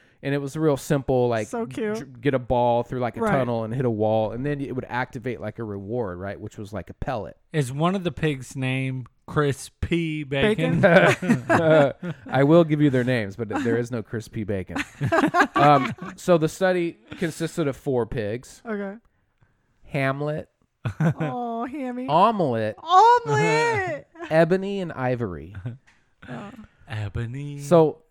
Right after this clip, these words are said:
Speaker 1: the pigs were given a reward pellet for winning the game level, but what was interesting is that, uh,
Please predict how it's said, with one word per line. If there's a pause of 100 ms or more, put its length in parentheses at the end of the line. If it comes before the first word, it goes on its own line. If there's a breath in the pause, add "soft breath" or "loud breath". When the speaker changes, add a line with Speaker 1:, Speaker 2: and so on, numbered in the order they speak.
(120)
Speaker 1:
the
pigs
were
given
a
reward
pellet
for
winning
the
game
level, (300)
but
what
was
interesting
is
that, (400 soft breath)
uh,